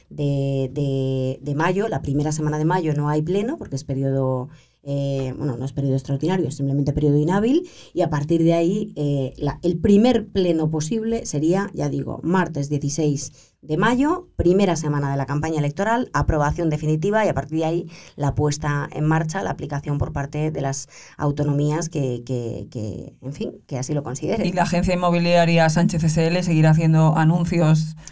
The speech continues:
Speaker 1: Sin ningún tipo de duda. De hecho, antes de que se apruebe la ley, recordamos, Consejo de Ministros del día nueve de mayo, es cuando se va a aprobar definitivamente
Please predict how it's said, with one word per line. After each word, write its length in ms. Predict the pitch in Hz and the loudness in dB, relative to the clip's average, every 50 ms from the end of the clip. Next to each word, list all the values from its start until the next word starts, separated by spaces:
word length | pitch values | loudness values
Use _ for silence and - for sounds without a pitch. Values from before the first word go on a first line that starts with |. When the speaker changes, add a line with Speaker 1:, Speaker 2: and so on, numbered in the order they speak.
| - - - | -20 -20 -16
Speaker 1:
Sin 300 | - - - 196 185 180 | -12 -4 -2 0 2 2
ningún 300 | 175 170 175 196 214 214 | 4 4 4 4 4 4
tipo 180 | 220 214 196 | 4 4 4
de 120 | 160 156 160 | 4 4 2
duda. 280 | 160 156 - 170 143 | 0 0 0 0 0
De 100 | 127 151 | 0 0
hecho, 300 | 160 156 156 175 196 165 - - - - - - _ | 0 0 2 0 0 0 -2 -6 -16 -20 -20 -8 _
antes 300 | - 180 190 180 160 156 | 0 2 2 2 2 0
de 80 | 147 151 | -2 -2
que 80 | 151 | -2
se 80 | 139 151 | -4 -4
apruebe 240 | 151 156 156 151 151 | -4 -2 -2 0 2
la 140 | 160 175 190 | 2 2 2
ley, 320 | 226 254 285 359 370 359 | 2 2 0 0 -2 -4
recordamos, 680 | - - 147 143 139 135 139 156 170 190 208 240 277 - | -8 -8 -8 -6 -4 -4 -2 -2 0 0 0 -2 -4 -4
Consejo 300 | - 175 151 165 156 165 | -4 -6 -4 -4 -4 -2
de 80 | 160 156 | 2 2
Ministros 400 | 160 160 165 165 160 151 151 147 | 4 4 2 2 0 -2 -2 0
del 160 | 156 151 147 | 0 0 0
día 220 | 147 151 147 147 | 0 0 0 2
nueve 420 | 147 151 156 170 180 185 180 160 151 | 2 2 2 2 2 2 2 2 0
de 120 | 147 147 | 2 2
mayo, 420 | 165 196 220 226 226 240 269 349 - - - - - - - | 0 0 0 0 -2 -2 -4 -4 -6 -10 -16 -20 -20 -6 -4
es 140 | 185 160 156 | -4 -2 0
cuando 240 | 170 156 151 147 | 2 2 2 2
se 120 | 147 147 151 | 0 -2 -2
va 100 | 151 147 | 0 0
a 80 | 147 | 0
aprobar 520 | 147 147 156 147 147 165 180 180 170 160 151 | 0 -2 -2 -2 0 0 0 0 0 -2 -4
definitivamente 880 | 151 143 156 147 147 139 147 147 147 147 170 190 196 190 165 147 143 | -6 -6 -4 -6 -6 -4 -4 -4 -2 0 0 0 0 0 -2 -4 -4